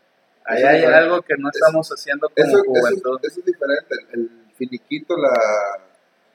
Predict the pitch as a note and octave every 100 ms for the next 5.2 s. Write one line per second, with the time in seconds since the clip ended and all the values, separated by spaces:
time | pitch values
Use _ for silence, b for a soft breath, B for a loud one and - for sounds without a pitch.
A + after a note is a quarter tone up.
0 | _ - B2 B2 B2 A#2+ A2+ - D3 F#3
1 | D3 - B2 B2 B2+ B2 G#2 - _ -
2 | B2 - C3+ C#3 B2 C#3 C3+ C3+ C#3 C3
3 | _ - B2+ - _ _ - B2+ D#3 E3
4 | D#3 - B2 C#3 C#3 - - D#3+ - -
5 | - C#3+